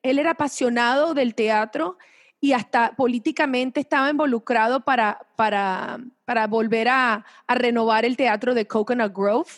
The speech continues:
en, en el Playhouse que teníamos anteriormente, y él luchaba por el amor y él llevaba la pasión por el teatro por dentro, y yo dije, "Wow,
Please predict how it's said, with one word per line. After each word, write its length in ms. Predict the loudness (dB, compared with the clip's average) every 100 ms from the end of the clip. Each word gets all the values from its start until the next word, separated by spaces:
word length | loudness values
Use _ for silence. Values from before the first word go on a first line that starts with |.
| _ -10
en, 220 | -10 -10
en 180 | -8 -6
el 100 | -8
Playhouse 720 | -6 -4 -2 -4 -6 -10 -20 _ _ _
que 120 | -10
teníamos 420 | -6 -2 -2 -2 -2
anteriormente, 840 | -4 -4 -4 -2 -2 -2 -4 -4
y 140 | -2
él 100 | 0
luchaba 580 | 2 0 -2 0 0 0
por 140 | 0 0
el 140 | 0
amor 360 | 0 0 -2 -4 -12 -6
y 100 | 0
él 100 | 2
llevaba 400 | 2 2 2 2
la 120 | 2
pasión 360 | 0 -4 -4 -4
por 120 | -2
el 140 | -2 -2
teatro 300 | -2 -2 -4
por 180 | -4 -2
dentro, 280 | -2 -2 -4
y 60 |
yo 80 | -2
dije, 200 | -2 -2
"Wow, 380 | 0 0 0